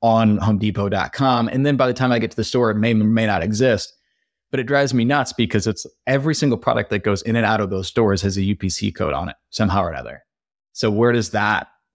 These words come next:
why are we not utilizing the obvious scanning of U P C codes in any direction? And again, this is starting to talk a little bit more operational, but it has implications on marketing as well.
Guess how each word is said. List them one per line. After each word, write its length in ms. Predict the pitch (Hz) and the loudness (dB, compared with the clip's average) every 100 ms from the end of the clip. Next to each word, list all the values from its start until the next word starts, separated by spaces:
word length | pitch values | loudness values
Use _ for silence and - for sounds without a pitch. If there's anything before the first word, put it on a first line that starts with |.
| _ - | _ -8
why 360 | 120 117 117 | -6 0 2
are 80 | 123 | 2
we 80 | 117 | 2
not 240 | 110 - | 0 -2
utilizing 1120 | 117 110 113 120 107 107 101 104 104 98 104 - _ _ _ _ _ _ | -4 0 2 4 4 2 0 0 0 -2 -4 -6 _ _ _ _ _ _
the 200 | 113 - | -2 2
obvious 400 | 120 110 113 110 | 2 2 0 0
scanning 460 | - 110 110 107 98 | -2 0 2 4 2
of 100 | 95 | 2
U 120 | 104 | 0
P 180 | - 104 | 0 0
C 180 | 110 | 0
codes 300 | 104 104 98 | 0 0 2
in 240 | 107 101 101 107 | 2 2 0 0
any 200 | 104 92 | 0 0
direction? 640 | 95 98 104 - 92 101 | 0 0 0 -2 -2 -2
And 80 | 101 | -2
again, 140 | 104 | 0
this 120 | 107 | 0
is 60 | - | -2
starting 280 | - 101 95 | -4 -4 -4
to 80 | 95 | -6
talk 180 | 95 | -6
a 40 | 104 | -2
little 120 | 113 | 0
bit 160 | 101 95 | 0 -4
more 320 | 101 90 - | -8 -10 -6
operational, 580 | 101 101 92 92 101 101 | -6 -2 -2 0 -2 -2
but 120 | 101 | -2
it 40 | 92 | -2
has 220 | 98 - | -2 -4
implications 600 | - 98 101 95 101 - | -6 -6 -4 -4 -6 -6
on 80 | 95 | -4
marketing 400 | 92 95 92 87 | -4 -4 -6 -6
as 140 | - | -8
well. 300 | 101 95 | -4 -4